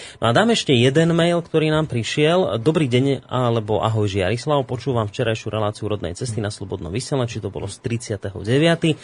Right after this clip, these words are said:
Spomínal si, že by si urobil samostatnú reláciu na tému, že prečo sa človeku niekedy splní to, čo sa mu sníva. Potešila by som sa téme predvídania budúcnosti a predvídané sny a tiež aj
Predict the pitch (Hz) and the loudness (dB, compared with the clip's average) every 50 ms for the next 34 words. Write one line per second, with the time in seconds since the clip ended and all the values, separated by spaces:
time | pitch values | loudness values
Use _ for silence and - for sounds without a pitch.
0 | - - - - - - _ - - - - - 185 214 233 226 214 190 180 180 | -14 -18 -18 -18 -20 -18 _ -10 -10 -8 2 2 4 6 6 6 6 6 6 4
1 | 170 - - 165 135 143 151 135 147 139 - - 131 143 147 147 131 131 131 120 | 2 0 -2 0 2 2 2 0 0 -2 0 0 2 4 4 4 4 2 0 2
2 | - 143 143 151 131 - - 131 123 - 117 104 113 120 127 131 127 120 - 131 | 0 0 0 0 -2 -2 -4 -4 -2 0 0 2 2 4 4 2 2 0 0 0
3 | 117 104 95 92 - 120 120 131 135 135 127 117 113 104 101 - 120 131 139 - | 0 2 0 0 2 2 2 4 4 2 2 2 0 -2 -2 2 0 0 2 0
4 | 165 147 - 135 123 - - 131 127 123 123 117 - 120 117 113 113 117 - 120 | -4 -2 -4 -4 -6 -2 -2 0 0 0 0 -2 -2 -2 0 0 0 -2 -2 -4
5 | 107 101 - - - 139 139 139 131 120 120 - 120 120 - 131 - - 120 107 | -4 -6 -10 -6 -2 0 2 2 2 0 0 -2 -6 -4 -4 -8 -4 -4 -4 -4
6 | 101 110 - - - 117 110 110 113 110 127 135 127 - 156 - 180 165 - 151 | -4 -6 -8 -4 0 2 4 4 4 4 4 2 2 0 -2 -2 -2 -4 -2 -2
7 | 147 139 131 120 127 120 - 131 131 131 - 139 - - 110 110 117 123 131 131 | -2 0 0 0 -2 -4 -2 -4 -4 -4 -4 -6 -2 0 0 2 2 2 2 0
8 | 120 120 - 120 123 123 135 139 139 123 123 120 123 113 107 104 117 123 135 135 | -2 -2 0 0 0 2 2 -2 0 0 2 2 0 0 0 0 -2 0 0 -2
9 | 117 - - 123 117 120 - - 139 135 139 131 - - - - - - - _ | -2 -4 -4 -4 -4 -4 -4 -2 -2 -2 -2 -4 -8 -18 -20 -20 -20 -20 -20 _
10 | _ - 104 104 - - 131 131 127 120 120 120 123 120 110 117 117 117 110 107 | _ -4 -4 -2 2 2 2 2 2 0 2 2 2 4 4 4 2 2 2 2
11 | 101 98 98 - - - 131 139 135 123 110 104 - 135 135 131 117 117 110 | 0 -2 -2 -4 -2 0 0 2 2 2 0 -2 0 0 0 2 2 0 -2